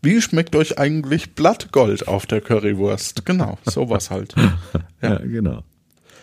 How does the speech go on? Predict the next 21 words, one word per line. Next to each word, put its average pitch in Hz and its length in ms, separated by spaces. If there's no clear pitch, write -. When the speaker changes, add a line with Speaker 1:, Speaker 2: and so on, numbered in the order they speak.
Speaker 1:
Was 151 220
ich 220 120
dich 208 160
schon 185 200
immer 220 240
fragen 190 420
wollte, 135 380
weil 147 340
du 139 140
hast 151 160
ja 151 80
letzte 123 560
Woche 110 580
so - 200
tolle 110 260
Fragen 107 420
gehabt, 104 480
um 113 300
mich 143 220
besser 104 260
kennenzulernen. 120 800